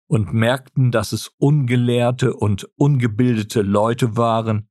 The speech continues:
verwunderten sie sich und sie erkannten sie, dass sie mit Jesus gewesen waren. Die Apostelgeschichte, Kapitel vier, Vers siebzehn.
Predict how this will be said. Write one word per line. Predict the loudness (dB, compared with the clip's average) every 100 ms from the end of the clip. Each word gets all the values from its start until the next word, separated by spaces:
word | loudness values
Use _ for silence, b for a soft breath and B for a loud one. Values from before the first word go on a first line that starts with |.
| _
verwunderten | -2 2 0 2 -2 0 -2
sie | 0 -2
sich | 0 -2 -2 -4
und | 0 0
sie | 0 -2
erkannten | -4 -2 -2 -2 -8 -2 0 0
sie, | 0 0 0 -6 _
dass | -2 0
sie | 0
mit | 0 -2 -2
Jesus | 0 0 0 -4 -4
gewesen | -6 -2 -2 -2 0 0
waren. | 0 -2 -2 -6 -8 -10 _ _ _ -2
Die | 0
Apostelgeschichte, | 0 0 -2 -2 -4 -2 -2 -2 -2 -4 -2 -2
Kapitel | -2 -6 -6 -6 -8
vier, | -6 -2 -2 -2
Vers | -2 -2 -2
siebzehn. | -4 -6 _ -12 -10 -10